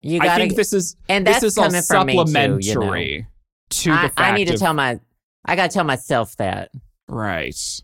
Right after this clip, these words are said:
Speaker 1: I'm
Speaker 2: Oh my
Speaker 1: like,
Speaker 2: God,
Speaker 1: "We
Speaker 2: are we
Speaker 1: gotta go to the
Speaker 2: dentists?
Speaker 1: dentist so that they see these problems before they become problems."
Speaker 2: Exactly. They see the warning signs before the teeth fall out. Well, I'm glad that you had a good dental experience. I wish that I lived in one of the three places that this place existed, but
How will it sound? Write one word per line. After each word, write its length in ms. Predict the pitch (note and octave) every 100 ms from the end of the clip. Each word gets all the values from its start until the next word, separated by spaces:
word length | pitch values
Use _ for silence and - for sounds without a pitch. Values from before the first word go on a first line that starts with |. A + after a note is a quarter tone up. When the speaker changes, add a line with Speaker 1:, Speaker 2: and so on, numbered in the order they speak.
| _
Speaker 1:
I'm 140 | B2+ C3+
Speaker 2:
Oh 20 |
my 60 | C3
Speaker 1:
like, 100 | E3
Speaker 2:
God, 80 |
Speaker 1:
"We 40 | E3+
Speaker 2:
are 0 |
we 40 | D3+
Speaker 1:
gotta 180 | E3
go 140 | E3 D3+
to 180 | C#3+ C#3+
the 100 | B2+
Speaker 2:
dentists? 20 |
Speaker 1:
dentist 440 | B2+ A#2+ G#2+ G#2 -
so 120 | A#2
that 300 | A#2 A2+ - _ _ _
they 180 | B2 D3+
see 320 | - F3+ F3+
these 240 | D#3 C#3+ -
problems 640 | F3 D#3+ C3 A#2+ A2 G#2+
before 340 | B2+ A2+ C3 A#2+
they 140 | A#2
become 360 | A2 G#2+ A#2 F#2+
problems." 720 | A2 G2 F#2+ G#2 G2+ G#2+ - _
Speaker 2:
Exactly. 480 | D3 C#3 D3+ B2+ A2+
They 120 | A#2
see 240 | - F3 E3
the 100 | C3+
warning 460 | B2+ B2+ B2 A2
signs 440 | G#2 G#2 G2 G2 -
before 320 | G#2 B2 A2
the 120 | G#2+
teeth 280 | - G#2 -
fall 360 | - F#2+ E2
out. 240 | D#2 C#2 - - - -
Well, 120 | A#3+
I'm 60 | G3+
glad 220 | B3 C#4
that 60 |
you 80 | B3+
had 140 | A3 G3
a 40 |
good 240 | E3 F#3 D#3
dental 300 | E3 F3+ D#3
experience. 720 | - A2 G#2 G2 G#2 - -
I 100 | A#2+
wish 200 | C3 C#3
that 100 | C#3+
I 100 | C#3
lived 220 | C3+ B2+
in 140 | A#2 A2+
one 140 | A2+
of 80 | G#2+
the 80 | F#2+
three 420 | - A2+ B2+ C3
places 540 | - A2+ A#2 E2+ F2+
that 120 | G2 -
this 180 | F#2+ -
place 260 | G#2 G2+
existed, 560 | G2+ G2 G2 - E2+ E2+
but 240 | E2+ D#2+